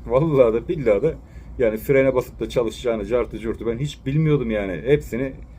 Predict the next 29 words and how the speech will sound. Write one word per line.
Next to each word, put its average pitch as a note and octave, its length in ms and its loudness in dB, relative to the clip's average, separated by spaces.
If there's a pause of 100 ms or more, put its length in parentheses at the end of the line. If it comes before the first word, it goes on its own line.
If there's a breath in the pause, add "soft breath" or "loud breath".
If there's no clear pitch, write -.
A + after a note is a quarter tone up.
(160)
gösterdiler A#2+ 600 4 (260)
Sinanlar G2+ 500 -4
bir A2 100 -2
iki G2+ 160 -8
defa. G#2+ 320 -2 (1160)
Öyle C3 200 4
otoparkta C3+ 540 2
bir A#2+ 80 -4
tur D3 120 0
attım. D3 360 0 (840 loud breath)
On A#2 140 -2
on G#2+ 180 -4
beş - 160 -4
dakika G2+ 220 -4
falan. A2+ 280 -2 (640)
Dedim, A#2+ 280 -4
"Tamam, G#2+ 280 -4
ben A2 180 2
bunu G#2+ 160 -6
kullanacağım." A#2 520 -2
Çıktım D#3 420 -10 (220)
trafiğe. A#2 360 -2 (520)
O C3 80 -6
şekilde D#3+ 340 -8
çıktım B2+ 300 -10
yani. G2 200 -6 (1120)
Hiç D3 220 -8
bilmiyordum A2+ 480 -6
ama B2+ 160 -4